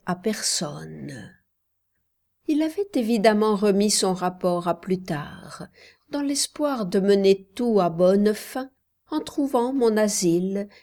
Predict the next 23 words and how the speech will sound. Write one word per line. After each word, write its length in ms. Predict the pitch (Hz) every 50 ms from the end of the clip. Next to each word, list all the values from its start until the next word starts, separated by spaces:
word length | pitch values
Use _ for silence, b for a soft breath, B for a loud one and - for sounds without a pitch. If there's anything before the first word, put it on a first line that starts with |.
| B B -
et 120 | 311 302
en 120 | 277 233 208
s'emparant 680 | - - 196 185 180 - 180 175 170 170 175 170 170
de 140 | 160 160 170
ma 160 | 147 165 165
personne. 960 | - - 180 175 - - - - - 151 139 131 127 131 127 135 123 107 95 - - 87 - - - - _ _ _ _ _ _ _ _ _ _ _ _ _ _ _ _ _ _ _
Ses 320 | - - - - - 240
renseignements 920 | 214 196 190 180 175 - - 190 180 170 170 170 165 165 165 156 151 156
périrent 720 | 156 _ - 175 165 160 - 160 156 139 143 151 151 - 156 151 -
avec 400 | 170 165 156 190 190 190 190 -
lui. 440 | 190 160 151 147 139 135 135 135 _ _ _ _ _ _ _ _ _ _ _ _ _ _ _ _ _ _ _ _ _ _
Sous 440 | - - - - - 156 151 - 165
un 80 | 151 143
prétexte 760 | - - 151 147 - - 156 156 - - - - 180 170
quelconque, 800 | 175 180 165 165 170 - - 202 202 208 202 202 202 - - 196 185 b b b b b b b _
lorsque 440 | - 175 170 165 165 - - - -
les 200 | 185 165 165 170
jeunes 360 | 165 - 180 170 175 175 170
filles 560 | 170 - - - 214 214 208 196 165 170 160
débarquèrent 880 | 143 143 165 165 147 160 160 - - _ - 190 180 185 185 185 185 - 175 175 180
à 100 | 190 -
Petaluma 920 | - - - 160 160 - - 170 165 170 170 175 170 175 170 170 170 170 -
Creek 640 | - - - - 220 214 233 226 - - - -